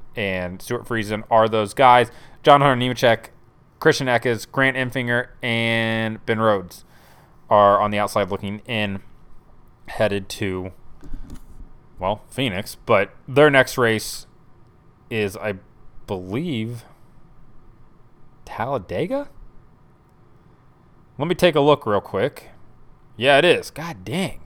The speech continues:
October first at Talladega is the next Truck Series race. Bizarre.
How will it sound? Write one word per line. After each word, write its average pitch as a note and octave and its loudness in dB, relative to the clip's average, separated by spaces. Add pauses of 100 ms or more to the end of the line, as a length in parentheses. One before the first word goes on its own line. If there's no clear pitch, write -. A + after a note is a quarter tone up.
(880)
October D#3+ 0
first D#3 2
at A2+ -6
Talladega A2+ 4
is E2+ -8
the F#2+ -8
next G2+ -8
Truck G2 -6
Series F#2 -10
race. F#2+ -12 (1080)
Bizarre. F#2+ 2